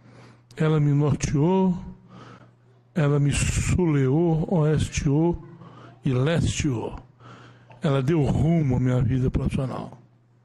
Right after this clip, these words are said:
Pode ter certeza absoluta disso. Foi muito bom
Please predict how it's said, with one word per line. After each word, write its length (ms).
Pode 160
ter 120
certeza 800
absoluta 680
disso. 380
Foi 120
muito 300
bom 480